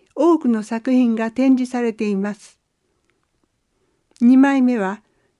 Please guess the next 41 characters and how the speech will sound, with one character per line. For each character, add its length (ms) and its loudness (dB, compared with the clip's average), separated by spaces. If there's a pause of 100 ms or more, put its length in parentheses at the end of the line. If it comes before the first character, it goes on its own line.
(140)
サ 240 -2
ン 80 6
ゴ 140 4
水 280 2
木 140 -8
の 240 -4
オ 60 -2
ブ 120 -6
ジ 120 -6
ェ。 140 -10 (840)
真 180 2
ん 100 6
中 260 -2
に 300 -4
花 340 2
を 60 -2
飾 260 -6
っ 100 -12
た 140 -12
作 300 -8
品 220 -4
で 120 -8
す。 220 -18 (1300)
三 320 0
枚 160 -2
目 180 -2
は、 220 -8 (380)
写 240 -2
真 320 4
の 100 0
よ 220 -2
う 40 -2
に 200 -4
精 300 -2
巧 220 -4
に 280 0
描 320 -2
か 100 -6
れ 140 -6
た 180 -8
絵。 280 -4